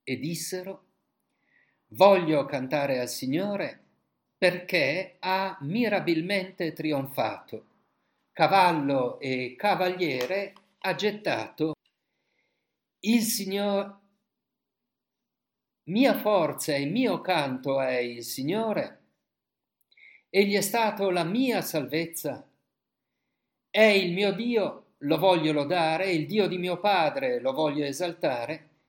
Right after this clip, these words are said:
Il Signore è un guerriero, Signore è il suo nome."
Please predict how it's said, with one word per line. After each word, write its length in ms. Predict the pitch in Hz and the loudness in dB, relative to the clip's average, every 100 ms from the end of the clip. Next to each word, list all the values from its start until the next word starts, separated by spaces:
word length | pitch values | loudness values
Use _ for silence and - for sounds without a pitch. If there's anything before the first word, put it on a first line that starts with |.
| - | -6
Il 140 | 165 | -4
Signore 560 | 165 180 208 202 175 160 | -2 -2 0 0 0 0
è 120 | 175 | 0
un 140 | 170 | -2
guerriero, 720 | 180 190 151 123 113 123 - | -2 -2 -2 -2 -4 -8 -12
Signore 800 | - - 196 156 123 117 143 143 - | -10 -8 -2 0 0 0 0 -2 -4
è 380 | 156 143 160 151 | -2 -2 -4 -8
il 180 | 160 135 | -8 -6
suo 320 | - 175 156 | -6 -4 -4
nome." 420 | 117 92 87 - | -6 -12 -16 -20